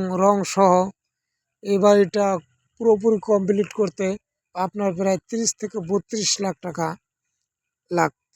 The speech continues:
লাগবে। তিরিশ থেকে বত্রিশ লাখ টাকা কেন বললাম? কারণ আপনার জিনিসপাতির দাম আপনার অভিরুচি, আপনার যদি জিনিসপাতি যদি ভালোটা লাগান, তাহলে অবশ্যই একটু দুই লাখ টাকা কম বেশি হতে পারে।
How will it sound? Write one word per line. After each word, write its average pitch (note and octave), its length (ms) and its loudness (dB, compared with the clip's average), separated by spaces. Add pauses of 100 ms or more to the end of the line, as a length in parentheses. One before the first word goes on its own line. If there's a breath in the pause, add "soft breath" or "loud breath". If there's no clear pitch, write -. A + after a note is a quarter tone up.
(220)
লাগবে। C#3 400 -4 (1120)
তিরিশ G#3+ 220 -2 (100)
থেকে A3+ 180 -2 (100)
বত্রিশ F#3+ 360 -2 (100)
লাখ F#3 80 -2 (100)
টাকা F#3 140 -4 (100)
কেন G3+ 120 0 (120)
বললাম? A3 280 4 (960)
কারণ G#3 240 2 (120)
আপনার G#3+ 240 -2 (180)
জিনিসপাতির G#3 600 -2 (120)
দাম G3 180 2 (460)
আপনার G#3 420 -2
অভিরুচি, F#3 480 0 (360)
আপনার F#3+ 320 -4
যদি G3+ 160 -4 (160)
জিনিসপাতি A3+ 440 2 (120)
যদি A3 140 6 (100)
ভালোটা G3+ 300 6 (100)
লাগান, G3 320 4
তাহলে G3 180 4 (100)
অবশ্যই F#3+ 380 0
একটু F#3+ 180 -6 (840)
দুই G3 280 4
লাখ G3 160 2
টাকা F#3 240 -2
কম G3 180 0
বেশি E3+ 220 0
হতে F3+ 260 -2
পারে। F3 200 0